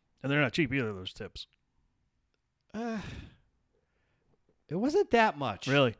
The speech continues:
Speaker 2: It wasn't that expensive. But, I mean, there's an art form to that. And there's,
Speaker 1: Mm-hmm.
Speaker 2: like, I, I don't know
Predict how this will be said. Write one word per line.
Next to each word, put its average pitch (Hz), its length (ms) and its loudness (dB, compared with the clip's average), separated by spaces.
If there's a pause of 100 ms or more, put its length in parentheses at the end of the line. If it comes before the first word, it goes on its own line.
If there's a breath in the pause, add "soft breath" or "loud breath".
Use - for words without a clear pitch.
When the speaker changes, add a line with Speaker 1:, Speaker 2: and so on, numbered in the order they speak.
(140)
Speaker 2:
It - 60 -4
wasn't 214 360 2
that 185 160 2
expensive. 139 580 -4 (680 soft breath)
But, 113 200 -6
I 123 80 -8
mean, 123 160 2
there's 123 160 4
an 123 100 4
art 139 200 6
form 165 260 2
to 156 120 0
that. 165 360 0
And 131 140 -4
there's, 135 140 0
Speaker 1:
Mm-hmm. 147 80 0
Speaker 2:
like, 143 200 -8
I, 127 180 -10 (340)
I 107 180 -12
don't 135 260 -2
know 127 300 -2